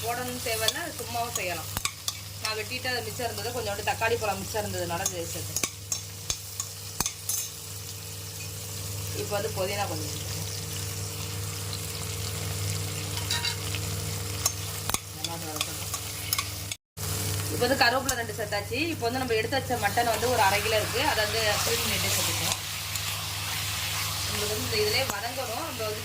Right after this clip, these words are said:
தண்ணி சேர்த்துடக்கூடாது. நல்லா வதங்கணும்னா அந்த மசாலா சேர்த்துருவோம். நல்லா வந்து கறி ஒரு அஞ்சு நிமிஷமாச்சும் வதங்கணும். கறிக்கு தேவையான உப்பு சேர்த்துருவோம்.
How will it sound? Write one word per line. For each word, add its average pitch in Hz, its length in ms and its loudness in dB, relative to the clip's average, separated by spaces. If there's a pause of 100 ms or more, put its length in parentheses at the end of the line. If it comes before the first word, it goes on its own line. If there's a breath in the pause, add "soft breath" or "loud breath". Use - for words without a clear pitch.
தண்ணி 240 300 0
சேர்த்துடக்கூடாது. 185 560 0 (300)
நல்லா 214 220 -2
வதங்கணும்னா 214 400 0
அந்த 254 160 -2
மசாலா 208 360 -4
சேர்த்துருவோம். - 400 -8 (1700)
நல்லா 220 220 2
வந்து 240 140 4 (100)
கறி 202 240 6
ஒரு 226 100 0
அஞ்சு 196 220 -2
நிமிஷமாச்சும் - 500 -2
வதங்கணும். 196 480 -4
கறிக்கு 247 280 2
தேவையான 220 280 0
உப்பு - 180 -4
சேர்த்துருவோம். 214 460 -2